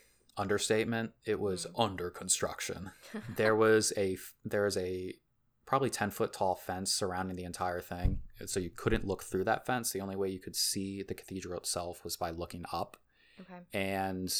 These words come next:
Speaker 1: you could see all the scaffolding and all the work that was being done too. But what shocked me was how many people were still walking around there.
Speaker 2: Really?
Speaker 1: 'Cause obviously y-, it's still a sight to see even while it's under construction. And so
Speaker 2: Yeah.
Speaker 1: it was,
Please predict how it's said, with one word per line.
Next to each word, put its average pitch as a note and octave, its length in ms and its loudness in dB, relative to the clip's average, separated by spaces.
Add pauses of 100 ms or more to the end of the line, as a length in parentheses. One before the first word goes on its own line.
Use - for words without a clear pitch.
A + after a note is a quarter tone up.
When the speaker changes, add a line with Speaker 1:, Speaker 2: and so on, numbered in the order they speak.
Speaker 1:
you F#2+ 120 -6
could G2 120 0
see A#2+ 180 4
all A2+ 100 6
the G#2 80 0
scaffolding F2+ 680 0
and E2+ 120 -6
all F2 160 -4
the F2 80 -2
work E2+ 260 -4
that F2 120 -2
was E2+ 140 -2
being F2 260 -4
done E2 240 -2
too. F#2 400 -2 (460)
But G2+ 100 6
what G2 160 4
shocked A#2 460 4
me G2+ 440 0 (140)
was F2+ 840 -2 (920)
how - 180 6
many G#2 160 2
people A2+ 260 -2
were F#2+ 120 2
still G2 240 2
walking F2 320 -2
around E2+ 280 -6
there. D#3 280 -2 (200)
Speaker 2:
Really? G#3 420 -6
Speaker 1:
'Cause G#2 300 -2
obviously G#2+ 680 8 (240)
y-, - 140 -8
it's - 160 -4
still A#2+ 220 2
a F#2 60 0
sight G2 300 2
to F#2+ 80 -4
see G2+ 360 -2
even F#2+ 200 -2
while F2+ 200 -2
it's F#2 100 -4
under F2+ 180 -4
construction. F#2 680 -2
And E2 140 -6
so F2+ 300 2
Speaker 2:
Yeah. F#2+ 80 6
Speaker 1:
it - 20 10
was, A2 380 6